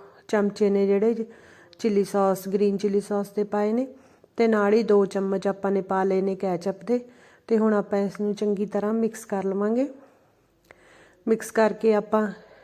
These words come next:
ਇਸ ਨੂੰ ਹਲਕਾ ਜਿਹਾ ਉਬਾਲ ਆਉਣ ਦੇਵਾਂਗੇ। ਤੇ ਉਸ ਤੋਂ ਬਾਅਦ ਆਪਾਂ ਬਾਕੀ ਦੇ ਇਨਗਰੀਡੀਐਂਟਸ ਨੇ ਜਿਹੜੇ ਉਹ ਵੀ ਐਡ ਕਰ ਲਵਾਂਗੇ। ਤੇ ਹੁਣ ਨਾਲ ਹੀ ਆਪਾਂ ਨੇ ਪਾ ਦੇਣਾ ਇਹਦੇ ਵਿੱਚ ਪਾਸਤਾ।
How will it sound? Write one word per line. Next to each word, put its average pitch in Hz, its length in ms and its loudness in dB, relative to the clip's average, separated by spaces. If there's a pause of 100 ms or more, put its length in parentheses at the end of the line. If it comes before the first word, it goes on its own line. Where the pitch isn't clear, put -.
(180)
ਇਸ 214 200 -2
ਨੂੰ 214 340 -4
ਹਲਕਾ 220 340 0
ਜਿਹਾ 226 220 2
ਉਬਾਲ 196 280 4
ਆਉਣ 190 240 0
ਦੇਵਾਂਗੇ। 214 420 -2 (640)
ਤੇ 240 100 6
ਉਸ 214 220 6
ਤੋਂ 208 180 0
ਬਾਅਦ 202 340 2
ਆਪਾਂ 220 360 0 (380)
ਬਾਕੀ 202 340 0
ਦੇ 202 140 6
ਇਨਗਰੀਡੀਐਂਟਸ 208 800 2
ਨੇ 202 140 0
ਜਿਹੜੇ 196 280 0 (320)
ਉਹ 185 280 2
ਵੀ 233 180 2
ਐਡ 202 180 0
ਕਰ 185 240 -2
ਲਵਾਂਗੇ। 214 420 0 (1040)
ਤੇ 233 160 4
ਹੁਣ 214 320 4
ਨਾਲ 208 280 2
ਹੀ 208 120 2
ਆਪਾਂ 208 280 0
ਨੇ 208 100 2
ਪਾ 202 220 0
ਦੇਣਾ 196 200 0
ਇਹਦੇ 202 180 2
ਵਿੱਚ 220 260 -2 (300)
ਪਾਸਤਾ। 180 480 0